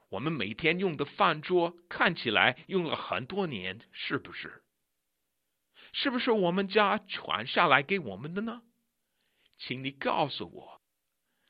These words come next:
我很想知道这些东西的历史。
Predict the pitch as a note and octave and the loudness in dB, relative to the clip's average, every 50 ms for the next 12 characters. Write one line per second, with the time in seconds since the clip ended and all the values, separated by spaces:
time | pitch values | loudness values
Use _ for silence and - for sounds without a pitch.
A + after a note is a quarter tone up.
0 | _ _ _ - - - - B2 C#3 E3 - - - D2+ D#2+ F#2+ G2+ - B2+ B2+ | _ _ _ -12 -12 -8 -6 -6 -6 -6 -6 -6 -6 -6 -6 -8 -8 -8 -8 2
1 | B2+ D3 C#3 B2+ A#2+ A#2+ - A2+ G#2 - B2+ A#2 - C#3+ C3+ C#3 C#3 - - B2+ | 6 8 8 8 8 4 -2 -8 -6 -6 -6 -4 -4 -4 -4 -4 -6 -8 -10 -8
2 | - - A#2+ A#2+ D3+ F3+ G3 E3+ C3 F2 - - - - - - - - - - | -4 -2 -4 -4 -4 -6 -8 -8 -8 -8 -10 -12 -12 -12 -14 -18 -20 -20 -20 -20